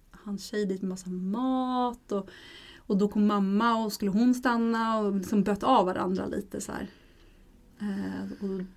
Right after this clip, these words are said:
nej, det var, för det hade jag verkligen så här varit tydlig med att jag vill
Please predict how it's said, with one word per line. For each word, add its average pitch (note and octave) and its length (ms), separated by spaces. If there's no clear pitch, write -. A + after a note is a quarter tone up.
nej, G3+ 200
det F#3+ 100
var, F#3+ 420
för - 100
det G#3 60
hade F#3 120
jag F3+ 60
verkligen F#3 340
så F3+ 120
här F#3 80
varit F#3 300
tydlig F#3+ 300
med - 140
att F#3 120
jag F#3 180
vill F#3 460